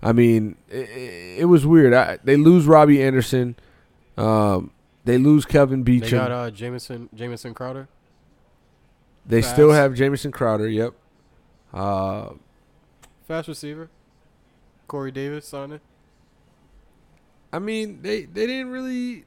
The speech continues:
Speaker 1: they didn't really,
Speaker 2: Yeah, it's
Speaker 1: they
Speaker 2: not
Speaker 1: don't have
Speaker 2: enough.
Speaker 1: a, they
Speaker 2: It's
Speaker 1: don't
Speaker 2: not
Speaker 1: have a great
Speaker 2: enough.
Speaker 1: roster right now. You know what I mean?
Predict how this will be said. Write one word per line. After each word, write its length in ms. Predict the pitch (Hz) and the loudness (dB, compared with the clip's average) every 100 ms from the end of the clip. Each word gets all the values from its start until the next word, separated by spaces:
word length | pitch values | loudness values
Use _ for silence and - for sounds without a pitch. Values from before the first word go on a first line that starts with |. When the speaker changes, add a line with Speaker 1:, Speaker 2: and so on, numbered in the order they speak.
| _ | _
Speaker 1:
they 160 | 143 190 | -8 -6
didn't 240 | 220 202 | -6 -8
really, 540 | 208 208 208 196 190 160 _ _ | -6 -6 -8 -8 -10 -14 _ _
Speaker 2:
Yeah, 280 | 107 135 143 | -16 -10 -8
it's 80 | 139 | -2
Speaker 1:
they 60 | 180 | 2
Speaker 2:
not 80 | 240 | 4
Speaker 1:
don't 120 | 202 | 2
have 240 | 180 240 240 | 2 2 2
Speaker 2:
enough. 180 | 208 156 | -2 -4
Speaker 1:
a, 40 | |
they 80 | 185 | -6
Speaker 2:
It's 60 | |
Speaker 1:
don't 80 | 208 | -4
Speaker 2:
not 80 | - | -2
Speaker 1:
have 140 | 208 208 | -2 -2
a 140 | 202 | -2
great 140 | 202 196 | -2 -2
Speaker 2:
enough. 100 | 175 | -2
Speaker 1:
roster 360 | 202 214 - | -4 -4 -8
right 240 | 160 143 123 | -6 -6 -4
now. 300 | 113 98 101 | -6 -8 -10
You 120 | 117 | -12
know 80 | 139 | -6
what 100 | 156 | -6
I 60 | 156 | -6
mean? 260 | 160 175 | -8 -10